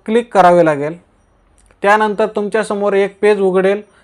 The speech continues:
त्यामध्ये तुम्हाला वेबसाईट नंबर, ओटीपी, ईमेल आयडी टाकावा लागेल. सर्व माहिती भरून झाल्यावर सबमिट या बटनावर क्लिक करावे लागेल.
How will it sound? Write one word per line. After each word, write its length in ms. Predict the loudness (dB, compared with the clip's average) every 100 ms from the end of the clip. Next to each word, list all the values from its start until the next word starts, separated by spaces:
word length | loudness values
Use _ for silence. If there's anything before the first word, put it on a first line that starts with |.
| _ _
त्यामध्ये 400 | 0 0 0 -2
तुम्हाला 340 | -2 -2 0 0
वेबसाईट 420 | 0 -2 -4 -4
नंबर, 380 | -4 -2 -2 -2
ओटीपी, 680 | -2 -4 -2 -6 -4 -4 -2
ईमेल 240 | -2 0
आयडी 380 | 2 2 2 -2 -4 _ _ _ _ _ _ _ _
टाकावा 380 | 2 4 4 6
लागेल. 280 | 4 0 -6 _ _ _ _ -6
सर्व 240 | 0 4 4
माहिती 300 | 2 0 -2
भरून 340 | -2 -2 0
झाल्यावर 380 | 0 0 0 -2
सबमिट 480 | -4 -6 -4 -4 -2
या 100 | 0
बटनावर 400 | -2 -2 -2 -2
क्लिक 380 | -4 -8 -6 -2
करावे 300 | 0 0 -2
लागेल. 320 | -4 -6